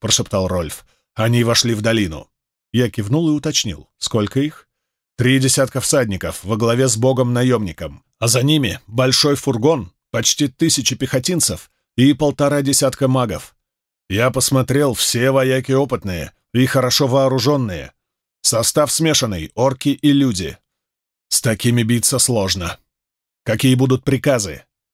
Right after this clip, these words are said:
«Сидите тихо и ждите сигнала. Ваша задача — помогать северянам и отсекать пехоту. На рожон не лезьте.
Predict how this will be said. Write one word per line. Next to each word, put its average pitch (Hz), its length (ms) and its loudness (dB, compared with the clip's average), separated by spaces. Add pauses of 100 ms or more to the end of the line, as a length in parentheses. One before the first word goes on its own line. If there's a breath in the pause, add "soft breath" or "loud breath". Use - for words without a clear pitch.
(120)
«Сидите 127 520 0
тихо 151 360 -4
и 110 100 4
ждите 110 380 -2
сигнала. 110 720 -4 (400)
Ваша 135 400 2
задача — 135 480 0
помогать 120 440 -2
северянам 147 600 0
и 147 40 -2
отсекать 139 520 -4
пехоту. - 640 -6 (240)
На 135 180 4
рожон 135 480 2
не 147 140 2
лезьте. 135 560 -2